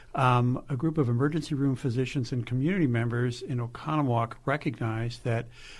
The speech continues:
many people were using the emergency room as their primary care provider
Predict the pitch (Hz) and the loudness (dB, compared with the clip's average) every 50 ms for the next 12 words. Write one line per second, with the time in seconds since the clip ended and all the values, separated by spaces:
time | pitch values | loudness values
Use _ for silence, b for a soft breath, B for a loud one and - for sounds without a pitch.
0 | B B B - 139 131 151 180 196 190 - 165 151 156 156 135 127 127 120 117 | B B B 0 4 6 6 6 6 4 4 2 2 2 2 0 2 2 2 2
1 | 120 135 147 147 127 139 139 127 123 117 107 113 120 127 131 135 131 120 - - | 6 6 6 6 6 4 2 2 2 2 0 2 2 2 2 2 0 -2 -2 -2
2 | - 117 107 113 117 117 117 117 120 120 120 B B B B B B - 127 131 | -2 -2 0 0 0 2 2 2 2 0 -2 B B B B B B 0 2 2
3 | 131 127 131 127 120 - 139 123 120 123 - 123 123 123 123 120 117 117 110 - | 4 4 2 2 0 0 0 0 0 0 0 0 2 2 2 2 2 0 -2 -2
4 | - 120 113 110 - 120 101 107 104 104 101 98 98 98 - | -4 -4 -4 -2 -4 -4 -4 -2 -2 -2 -2 -4 -6 -10 -14